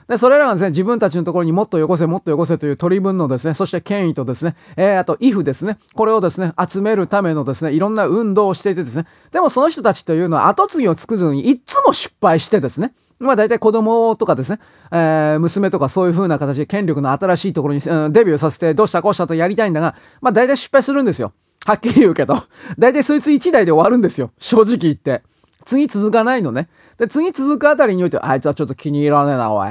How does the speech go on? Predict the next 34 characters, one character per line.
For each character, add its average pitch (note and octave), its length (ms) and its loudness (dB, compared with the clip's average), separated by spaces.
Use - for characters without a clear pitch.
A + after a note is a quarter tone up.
や D#3 140 2
っ D#3+ 60 0
つ - 100 -16
け G3+ 100 0
て C#3 100 -2
や C#3 240 2
る D3+ 80 -2
わ F3 240 4
ぜ、 C3+ 260 0
み F#3+ 140 -2
た F#3+ 100 2
い D#3+ 40 0
な C#3+ 100 -2
形 D3 280 -4
に D#3+ 60 -2
お D3+ 60 -4
け D3+ 80 -4
る。 C3 40 -4
大 A#3 180 0
体 C#4 160 0
こ C#4+ 100 0
れ C4+ 80 0
御 A#3 160 0
用 C4 100 2
商 C4 160 -2
人 G#3 140 -2
の D3+ 80 -2
方 D#3 180 -2
々 D3 120 -2
な A#2+ 120 -6
ん A2+ 40 -8
で A2 40 -12
す B2 40 -6
ね。 F3+ 100 -4